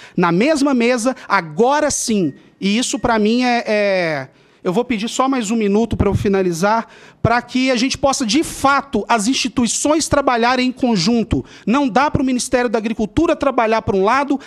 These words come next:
a Anvisa trabalhar pro outro, e os demais órgãos, cada um na sua caixinha. Nós temos que trabalhar em conjunto. Eu já tive reu-, várias reuniões, senador,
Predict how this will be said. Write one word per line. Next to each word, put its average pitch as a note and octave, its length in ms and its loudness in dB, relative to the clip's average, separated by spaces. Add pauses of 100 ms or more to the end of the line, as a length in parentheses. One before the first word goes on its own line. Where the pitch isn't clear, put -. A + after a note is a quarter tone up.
a A#3 100 0
Anvisa B3 500 0
trabalhar B3 440 2
pro C4 160 -2
outro, C4 420 2 (180)
e B3+ 140 2
os C4 140 0
demais B3 520 0
órgãos, B3+ 440 0
cada C#4+ 280 0
um C#4 220 0 (180)
na C4 140 0
sua C#4+ 280 0
caixinha. C4+ 480 -2
Nós A#3 200 -2
temos D#4 420 0
que B3+ 80 -4
trabalhar A3 480 0
em G#3+ 80 -2
conjunto. G#3 640 -2 (540)
Eu A3 100 2
já B3+ 180 0
tive D#4 380 0
reu-, B3+ 240 0
várias C4 540 0
reuniões, A3+ 520 -4
senador, E3+ 540 -4